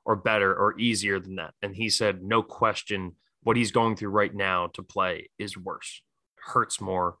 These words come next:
is more difficult." And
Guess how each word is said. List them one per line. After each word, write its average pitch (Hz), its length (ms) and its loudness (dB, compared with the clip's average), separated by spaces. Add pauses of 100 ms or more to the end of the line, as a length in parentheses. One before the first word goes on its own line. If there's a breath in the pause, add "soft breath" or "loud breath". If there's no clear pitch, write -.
(360)
is 101 140 -2
more 104 200 4
difficult." - 500 -12 (1600)
And 143 380 4